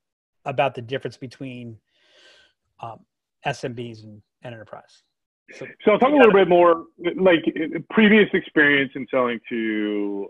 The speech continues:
Speaker 2: a lot of enterprise organizations. Our approach was one, well, one,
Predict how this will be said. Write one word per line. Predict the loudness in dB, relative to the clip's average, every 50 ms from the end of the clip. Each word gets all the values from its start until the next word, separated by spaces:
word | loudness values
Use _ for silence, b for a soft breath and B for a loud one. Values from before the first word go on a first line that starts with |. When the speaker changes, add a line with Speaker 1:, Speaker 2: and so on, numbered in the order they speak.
| _ -6 -6
Speaker 2:
a | -4
lot | -2 0 2 4 4 4 4 4
of | 2 -2 -6 -10
enterprise | -12 -12 -6 -4 -4 -4 -4 -6
organizations. | -8 -14 -14 -14 -16 -20 -20 -20 -20 -20 -20 -20 -20 -20 -20 _ _ _ _ _ _ _ _ 0
Our | 2 2
approach | 2 2 0 0 0 0 0 -2 -8 -8
was | -6 -6 -6 -6
one, | -6 -2 0 2 2 2 2 0 0
well, | -2 -4 0
one, | 2 2 2 4 2 0 -2 -4 -8 -14